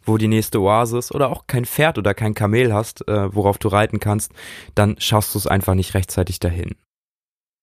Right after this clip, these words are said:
Nächtelang streichen die Tuareg um das Lager der Karawane. Eduard belastet das auch ziemlich und er kann in dieser Zeit kaum schlafen. Er liegt im Schlafsack, hat immer eine Pistole dabei und ein Gewehr und ist jederzeit bereit aufzuspringen.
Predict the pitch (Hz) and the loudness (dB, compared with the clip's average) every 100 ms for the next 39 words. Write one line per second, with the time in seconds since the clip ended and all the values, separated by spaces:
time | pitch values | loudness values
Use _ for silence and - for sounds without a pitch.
0 | _ _ _ _ - 110 123 - 120 110 | _ _ _ _ 0 2 2 0 2 2
1 | 110 107 - - 107 127 127 110 - 117 | 2 -2 -4 2 2 2 0 -2 0 2
2 | 117 107 104 - 101 98 - 101 98 98 | 4 4 0 0 2 0 0 2 2 2
3 | 87 87 - 85 85 92 - - - - | 0 -2 -2 -4 -4 -4 -6 -6 -12 -16
4 | - _ _ _ 113 117 127 - 107 107 | -20 _ _ _ 2 4 2 0 0 0
5 | - - 107 101 - 110 - - 110 107 | 0 -2 -2 0 0 -2 -2 -2 0 0
6 | 120 143 - 104 101 104 110 110 110 104 | -2 -6 -6 -6 -4 -2 0 2 2 0
7 | 98 110 101 - - 98 98 - - - | 0 0 0 0 0 0 0 -4 -4 -4
8 | - - 92 104 - 107 - 113 135 - | -8 -6 -2 -2 0 -4 2 2 2 0
9 | 135 - - - - 110 131 127 120 107 | -2 -4 -18 -10 -4 -2 0 0 0 -4
10 | 104 127 135 131 120 113 117 120 - 113 | -4 0 2 2 0 2 2 2 0 -4
11 | - 101 95 98 107 123 - - - - | -4 -2 0 2 2 2 -2 -18 -4 0
12 | 117 113 120 117 107 107 98 101 95 92 | 0 2 2 2 2 0 0 0 0 0
13 | 95 90 - - - - - - | -2 -4 -8 -14 -14 -14 -14 -16